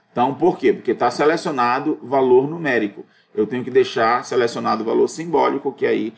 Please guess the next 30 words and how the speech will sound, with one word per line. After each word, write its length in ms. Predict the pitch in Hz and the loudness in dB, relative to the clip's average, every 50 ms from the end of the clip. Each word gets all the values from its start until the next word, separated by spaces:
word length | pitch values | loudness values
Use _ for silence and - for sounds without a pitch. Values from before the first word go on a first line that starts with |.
| _ _ _ _ _ _ | _ _ _ _ _ _
ele 220 | 104 107 113 131 | 0 2 2 0
faz 640 | 135 - - 107 104 107 104 104 107 107 - - - - | -2 -2 -4 -4 -2 -2 -2 -2 -2 -4 -6 -12 -10 -8
a 100 | 113 110 | -6 -6
conta 560 | 110 - - 107 107 107 110 - - 117 117 | -6 -6 -6 -4 -4 -4 -6 -6 -6 -6 -6
simbolicamente. 1080 | 117 - - 117 120 123 120 110 110 110 113 110 135 131 131 - - - _ - - _ _ _ _ _ _ _ _ _ _ _ _ _ _ _ _ _ _ _ _ _ _ _ _ _ _ _ _ _ _ _ _ | -6 -8 -10 -10 -6 -4 -2 0 0 0 0 -2 -4 -6 -8 -10 -12 -12 _ -20 -20 _ _ _ _ _ _ _ _ _ _ _ _ _ _ _ _ _ _ _ _ _ _ _ _ _ _ _ _ _ _ _ _
Bem, 180 | - 127 123 | -10 -8 -6
agora 300 | 123 120 113 135 160 165 | -6 -4 -4 -2 -2 -2
nós 200 | 156 151 143 139 | -2 -2 -6 -4
queremos 640 | - - 107 101 113 120 123 110 101 101 - - - _ | -2 -2 -2 0 0 0 0 -2 -2 -4 -8 -12 -20 _
resolver 760 | - - 123 127 120 131 123 101 95 104 110 113 110 120 - _ | -10 -6 -4 -2 0 0 -2 -2 -2 -4 -4 -6 -6 -10 -16 _
esse 240 | - 135 143 - - | -8 -8 -8 -8 -10
sistema 760 | - - - 151 - - - - 127 120 120 120 120 123 120 - _ _ _ _ _ _ _ _ | -12 -12 -10 -10 -10 -8 -4 -2 -2 0 0 0 -2 -2 -4 -10 _ _ _ _ _ _ _ _
que 100 | _ - | _ -8
está 560 | 117 - - - 123 113 113 113 117 117 113 - | -8 -8 -4 0 2 2 4 4 2 -2 -4 -6
aparecendo 560 | - 95 113 110 113 110 107 - 120 113 120 | -8 -4 0 2 2 2 0 -2 -4 -2 -2
aqui, 300 | 123 - - - 90 - | -2 -2 -4 -8 -10 -10
ó. 60 | - - _ _ _ _ _ _ _ _ _ _ | -10 -12 _ _ _ _ _ _ _ _ _ _
Eu 120 | - 113 117 | -4 -4 -2
quero 280 | 120 131 127 127 127 | 0 0 2 2 2
resolver 440 | 123 127 127 113 123 120 101 101 104 | 0 -2 -4 -4 -6 -6 -6 -6 -6
o 60 | 104 | -6
sistema 440 | 101 - 120 117 - - 147 - 98 | -8 -10 -12 -14 -12 -10 -10 -10 -10
três 300 | 92 - 120 120 120 117 | -10 -8 -6 -6 -4 -6
x 460 | - - - 117 120 131 156 151 - | -6 -8 -4 -4 -4 -4 -4 -8 -12
mais 320 | - - 113 110 107 110 107 | -12 -8 -6 -6 -6 -6 -8
cinco 320 | - 110 104 90 - 95 | -10 -12 -12 -10 -10 -10
y 240 | 92 92 - - 107 | -10 -10 -12 -12 -10
igual 220 | 110 104 110 117 | -6 -2 0 0
a 80 | 139 151 | 0 0
nove, 460 | 135 120 110 113 123 131 139 151 156 | 2 2 4 4 2 0 -2 -8 -14